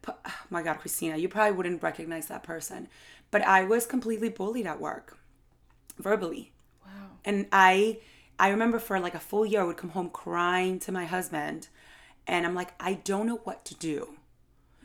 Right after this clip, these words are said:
Speaker 1: And it
Speaker 2: Mm-hmm.
Speaker 1: got me, it, it, I felt so much more compassion for people that get physically abused.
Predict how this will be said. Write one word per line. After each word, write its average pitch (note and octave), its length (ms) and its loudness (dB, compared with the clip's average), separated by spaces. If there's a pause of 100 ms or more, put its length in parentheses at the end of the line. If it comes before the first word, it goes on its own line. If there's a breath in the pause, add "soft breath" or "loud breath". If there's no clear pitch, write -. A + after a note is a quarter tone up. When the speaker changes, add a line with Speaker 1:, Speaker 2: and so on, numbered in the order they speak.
Speaker 1:
And G#3 140 2
it G#3 100 0
Speaker 2:
Mm-hmm. G3+ 80 -6
Speaker 1:
got A#3 220 4
me, B3+ 140 6
it, A3 160 2
it, - 320 0
I G#3 100 4
felt A3 240 2
so A3 100 0
much G#3 160 -4
more G3+ 120 -4
compassion F3+ 640 2
for F3 360 0 (240 loud breath)
people F#3+ 360 -2
that F3 200 -2
get D#3+ 340 2
physically G3 520 0
abused. A3 600 2